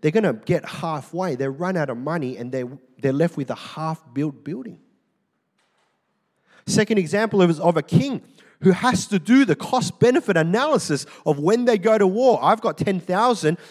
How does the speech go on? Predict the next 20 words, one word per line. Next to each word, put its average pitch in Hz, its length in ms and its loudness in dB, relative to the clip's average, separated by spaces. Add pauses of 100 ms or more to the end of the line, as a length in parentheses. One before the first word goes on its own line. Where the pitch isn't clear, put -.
(160)
oh, 233 320 4 (180)
they've 208 200 2
got 233 220 2
twenty 285 320 0
thousand. 160 580 0 (160)
Hmm, 196 360 0 (1000)
we 247 160 -2
might 180 220 -2
not 180 180 -2
win 220 260 -2
this." - 360 -14 (880)
So - 160 -8
what 143 100 0
do 156 60 0
they 143 160 -2
do? 139 180 -8
They 127 140 -4
send 165 480 -2
out 147 260 0 (840)
a, 110 100 -10